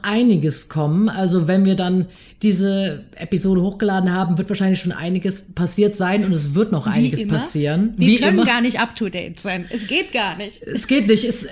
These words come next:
Speaker 1: also es
Speaker 2: <laughs>
Speaker 1: passiert so jeden Tag Schlag auf Schlag. Die Popkultur ist einfach, gut, das ist jetzt nicht nur ein Fall, das ist wieder so ein Fall, wo Popkultur sich mit Rechtssystemen, mit gesellschaftlichen Fragen trifft, wie es so oft ist. Also Popkultur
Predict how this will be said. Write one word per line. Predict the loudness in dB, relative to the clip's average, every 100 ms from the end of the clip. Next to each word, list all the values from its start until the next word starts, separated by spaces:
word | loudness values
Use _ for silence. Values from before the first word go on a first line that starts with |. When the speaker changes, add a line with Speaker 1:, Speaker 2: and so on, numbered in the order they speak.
| -16 -6
Speaker 1:
also | -4
es | -2 -2
Speaker 2:
<laughs> |
Speaker 1:
passiert | -2 0 0 0
so | -2 -2 -4
jeden | -2 0 2 0 -2
Tag | -4 -2
Schlag | -4 -6
auf | -6
Schlag. | -4 -4 -4
Die |
Popkultur | -6 -6 -2 -2 0 -2 -2
ist | -4
einfach, | -4 -4 -2 -6 -8 -20 -6
gut, | -2 0
das | 0
ist |
jetzt | -2 -2
nicht | -4 -2
nur | -2
ein | -2
Fall, | -2 -2 -2 -4 -12 -20 -20 -12
das | -4 0
ist | 2
wieder | 2
so | 2
ein | 0
Fall, | -2 -2 -2
wo | -4
Popkultur | -4 -6 0 -2 0 0 0
sich | -2 -4 -2
mit | -4 -4 -4
Rechtssystemen, | -6 -4 -8 -2 -2 0 0 -2
mit | -2 -6 -8 -18 -20 _
gesellschaftlichen | -4 -2 -2 -2 -4 -2 0
Fragen | -2 -4 -4 0 0 0
trifft, | 2 0 0 -8 -12 -8
wie |
es | -6
so | -4
oft | -4 -4
ist. | -4 -4 -6
Also | -6
Popkultur | -4 -6 -4 -4 -2 0 0 -4